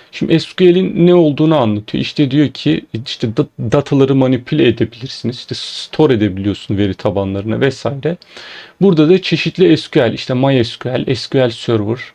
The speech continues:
M S Access, Oracle falan. Şimdi tabii, e, bunlar da farklı dillerde, programlama dillerinde kullanılıyor. Mesela My S Q L genellikle P H P'de kullanılıyor.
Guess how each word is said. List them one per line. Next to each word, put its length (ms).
M 200
S 160
Access, 460
Oracle 460
falan. 380
Şimdi 440
tabii, 300
e, 440
bunlar 400
da 40
farklı 580
dillerde, 440
programlama 680
dillerinde 500
kullanılıyor. 300
Mesela 300
My 140
S 120
Q 100
L 120
genellikle 540
P 240
H 180
P'de 320
kullanılıyor. 720